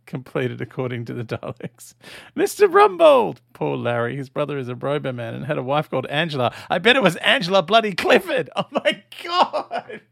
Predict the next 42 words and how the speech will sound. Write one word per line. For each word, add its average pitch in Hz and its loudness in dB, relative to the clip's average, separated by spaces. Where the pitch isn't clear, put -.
It's 247 -12
a 415 -4
callback 277 -4
to - -8
his - -8
bizarre 247 -2
hatred 180 -6
of 160 -10
Angela 160 -6
Clifford, - -16
the 175 -10
flight 160 -6
attendant 147 -8
from 135 -12
Time 131 -10
Flight. 135 -8
Why - -16
does 587 -16
he 381 -6
hate 392 -6
her 440 -4
so 370 -8
much? - -8
I 226 -8
don't - -10
understand. - -12
Um, 156 0
no 160 2
to - -10
Susan 160 -2
and 147 -4
David 139 -2
hijinks 135 -6
with 123 -8
the 113 -10
fish. - -8
Thank 151 -6
you 135 -8
very 117 -4
much. 165 -8
Kissing? 269 0
<laughs> - -